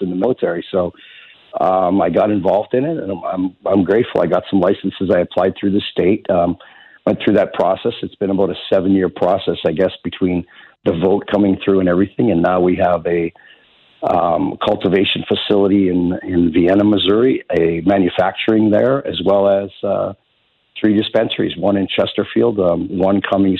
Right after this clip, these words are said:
soon in, um, Columbia, and one in, um, Springfield. So pretty exciting and, uh, a lot of work and a lot of money. So hopefully, uh, things, uh, you know, go well, and we're excited about it. We've been,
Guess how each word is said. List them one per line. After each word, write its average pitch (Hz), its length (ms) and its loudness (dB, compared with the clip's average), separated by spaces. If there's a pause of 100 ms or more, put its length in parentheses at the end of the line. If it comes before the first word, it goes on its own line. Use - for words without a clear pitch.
(120)
soon 95 260 2
in, 92 560 0
um, 87 560 -2 (380)
Columbia, 107 600 2
and 95 160 0
one 95 220 2
in, 95 420 -2 (560)
um, 87 520 0
Springfield. 87 520 -2
So 82 200 -2 (500)
pretty 123 220 2
exciting 123 580 0 (220)
and, 101 420 0
uh, 95 400 0 (180)
a 101 60 0
lot 101 240 2
of 104 80 2
work 104 380 0
and 110 80 0
a 95 80 2
lot 92 240 2
of 92 100 -2
money. 110 400 -2 (140)
So 92 180 2
hopefully, 101 680 0 (640)
uh, 92 420 0
things, 101 220 -2 (220)
uh, 98 420 2 (200)
you - 120 -8
know, 104 260 -2
go 107 200 2
well, 107 340 2
and 101 120 2
we're 110 120 4
excited 113 380 0
about 82 240 -2
it. 78 60 -6
We've 92 160 0
been, 98 240 2